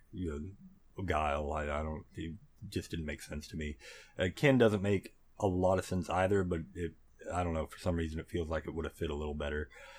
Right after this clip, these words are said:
Um, yeah, just everything about this movie just was doomed from the start,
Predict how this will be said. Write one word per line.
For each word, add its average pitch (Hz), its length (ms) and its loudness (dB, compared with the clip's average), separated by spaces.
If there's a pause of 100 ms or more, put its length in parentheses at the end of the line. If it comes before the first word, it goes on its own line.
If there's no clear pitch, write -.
(560)
Um, 117 340 4
yeah, 151 280 4 (140)
just 131 280 0
everything 131 340 4
about 120 200 6
this 113 180 -2
movie 104 580 6 (600)
just 107 280 4 (160)
was 92 180 2
doomed 107 320 6
from 113 140 4
the 104 60 4
start, - 380 0